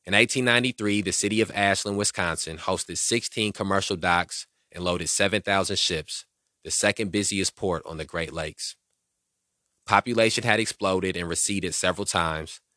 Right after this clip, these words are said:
following the whims of the railroads and industrial crises that defined the later nineteenth century.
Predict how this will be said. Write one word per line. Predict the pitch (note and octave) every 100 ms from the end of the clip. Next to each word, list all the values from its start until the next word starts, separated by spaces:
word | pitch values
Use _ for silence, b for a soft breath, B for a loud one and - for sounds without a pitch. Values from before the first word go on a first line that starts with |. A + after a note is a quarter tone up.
| _
following | - F#2 F#2+ F#2+ F2
the |
whims | E2 F#2+ G2+ G2+
of | G2
the | G2
railroads | F#2 F#2+ F2+ F#2 F#2 F2+
and | E2+
industrial | E2 F#2+ F2+ - F2
crises | E2+ F2+ E2+ E2 E2+ D#2+ D#2
that | E2 D#2+
defined | - F2 E2+ F2
the | E2
later | E2+ E2
nineteenth | D#2+ E2 E2 E2 E2
century. | - D#2+ -